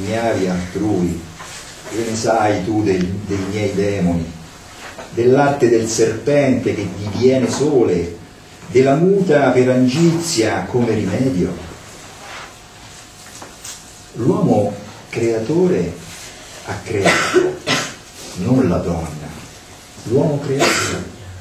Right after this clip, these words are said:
Ha generato dal pensiero chi genera creazione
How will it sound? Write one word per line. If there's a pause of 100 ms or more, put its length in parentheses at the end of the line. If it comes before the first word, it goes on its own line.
(720)
Ha
generato
dal
pensiero (100)
chi
genera
creazione